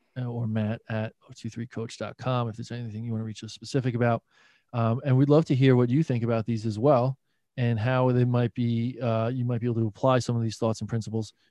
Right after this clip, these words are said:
to your practice, your coaching practice, or if you're a practitioner and you work with patients, uh, of any sort, um, how relaying these concepts might be able to,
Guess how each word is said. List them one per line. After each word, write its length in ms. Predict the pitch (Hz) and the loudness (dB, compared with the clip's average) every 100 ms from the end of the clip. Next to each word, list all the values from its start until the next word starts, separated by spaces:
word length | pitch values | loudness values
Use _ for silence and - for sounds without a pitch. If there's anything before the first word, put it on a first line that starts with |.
| - | -6
to 140 | - | 0
your 180 | 131 120 | 2 2
practice, 800 | 110 - 127 113 - 107 104 - _ _ _ _ | 0 0 2 0 -4 -8 -10 -16 _ _ _ _
your 120 | 127 | -8
coaching 440 | - 131 117 - 117 | -2 0 0 -2 -4
practice, 480 | 117 113 117 110 113 | -4 -4 -6 -8 -6
or 360 | 117 113 113 | -4 -4 -6
if 100 | 117 | -8
you're 180 | 117 113 | -6 -6
a 60 | 110 | -6
practitioner 720 | - 113 - 127 - 113 110 | -8 -8 -4 -4 -4 -6 -4
and 100 | 110 | -4
you 60 | 113 | -4
work 220 | 113 - | -4 -6
with 160 | 113 - _ _ _ _ | -8 -10 _ _ _ _
patients, 640 | - 123 - 117 - - - | -6 -6 -4 -6 -8 -14 -10
uh, 20 | 123 | -6
of 380 | 113 110 113 | -6 -6 -4
any 140 | 113 113 | -4 -6
sort, 380 | - 120 117 117 _ _ _ _ _ 123 | -6 -4 -4 -6 _ _ _ _ _ -6
um, 340 | 113 113 120 123 | -4 -4 -6 -4
how 360 | 113 131 131 | 0 2 4
relaying 480 | 123 127 123 120 117 | 6 6 4 4 2
these 140 | 113 | 0
concepts 600 | - 113 110 110 110 - - | -2 -2 -2 -2 -4 -8 -10
might 240 | 135 117 107 | -2 -2 0
be 80 | 117 | -2
able 160 | 113 | -4
to, 360 | - 117 113 | -4 -2 -2